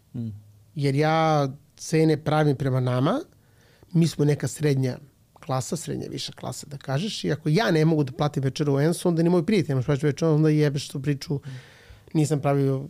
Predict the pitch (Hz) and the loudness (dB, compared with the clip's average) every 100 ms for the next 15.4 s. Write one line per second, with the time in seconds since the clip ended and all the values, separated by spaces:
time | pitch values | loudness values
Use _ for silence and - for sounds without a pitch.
0 | - 190 143 - 131 131 127 123 123 131 | -12 -6 -4 0 0 0 0 -2 -2 -2
1 | 151 151 151 151 - 151 151 151 139 135 | 0 0 0 -4 0 0 0 0 -2 -2
2 | - 139 127 - 139 135 131 127 131 127 | -2 -2 -2 -2 -2 0 0 -2 -2 -2
3 | 131 127 127 127 120 120 131 - 50 50 | 0 0 0 -2 -4 -6 -8 -10 -12 -16
4 | - - 151 - 143 135 131 131 131 120 | -20 -20 -18 -6 -4 -2 -2 -2 -2 -6
5 | - - - - - 156 - 131 - 147 | -10 -12 -12 -14 -14 -14 -16 -18 -6 -2
6 | 139 127 139 131 131 - 127 - - - | -2 -4 -8 -6 -8 -10 -14 -16 -20 -12
7 | - 147 151 156 156 170 165 156 139 127 | -2 0 -2 -2 0 4 4 4 2 -2
8 | - - _ _ - - - _ - - | -6 -18 _ _ -20 -20 -20 _ -20 -20
9 | - _ 156 - 170 135 - 151 151 156 | -20 _ -4 0 2 0 -2 0 0 0
10 | 156 160 - 170 - 170 208 - 160 139 | 0 0 2 0 4 4 4 2 2 2
11 | 151 156 151 147 165 151 - 160 156 151 | 0 0 0 2 4 2 0 2 4 4
12 | 147 156 151 151 151 - 147 156 147 135 | 4 4 4 4 2 0 0 2 2 0
13 | 160 156 139 127 151 - 151 151 165 170 | 0 0 0 0 -2 0 2 4 4 4
14 | 170 170 170 160 180 170 165 165 160 165 | 4 2 2 0 2 2 4 4 2 0
15 | 160 147 165 156 | -2 2 2 2